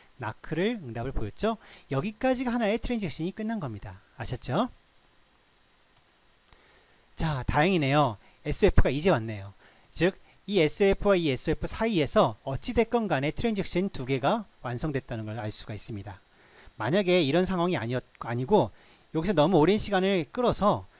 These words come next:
이 나크가 이때 응답되지 않으면 이건 문제가 발생하게 됩니다. 자, 지금은 다행히 S-, 다음 에스오에프 사이에 나크를 줬기 때문에 다음 절차로 넘어갈 수가 있습니다. 자, 다시 이제 호스트는 인 요청을 했습니다. 인 패킷이 전달됐습니다.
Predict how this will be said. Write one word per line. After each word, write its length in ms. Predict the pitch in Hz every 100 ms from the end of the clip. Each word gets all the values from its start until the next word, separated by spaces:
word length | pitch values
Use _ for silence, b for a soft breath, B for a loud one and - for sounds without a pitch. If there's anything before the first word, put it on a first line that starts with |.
| b b
이 80 |
나크가 360 | 156 131 - -
이때 200 | 156 180
응답되지 440 | 151 175 - -
않으면 440 | 131 110 165 175 107 _ _ _
이건 180 | 131 160
문제가 320 | 117 135 185
발생하게 460 | 185 98 - 113 117
됩니다. 340 | 107 95 - - _ _ _ _ _ -
자, 60 | 131
지금은 380 | - 123 131 156
다행히 580 | - 127 131 123 202 254 b b b
S-, 140 | -
다음 320 | - 139 147 143
에스오에프 400 | 123 160 139 156
사이에 460 | - 147 151 202
나크를 380 | 147 110 - 175
줬기 220 | - -
때문에 480 | - 120 110 185 254 - b b
다음 280 | 120 131 143
절차로 280 | 123 135
넘어갈 320 | 131 110 120 113
수가 180 | -
있습니다. 560 | 101 - 92 92 107 208 - _ _ b b b b b b b _ _ _ _ _ _
자, 120 | 165
다시 200 | 147 156
이제 120 | 175
호스트는 360 | 180 208 202 202
인 200 | 165 196
요청을 320 | 214 - 156 147
했습니다. 480 | - 127 110 110 127
인 160 | 131
패킷이 340 | - - 151 160
전달됐습니다. 880 | 120 117 123 120 - 104 135 220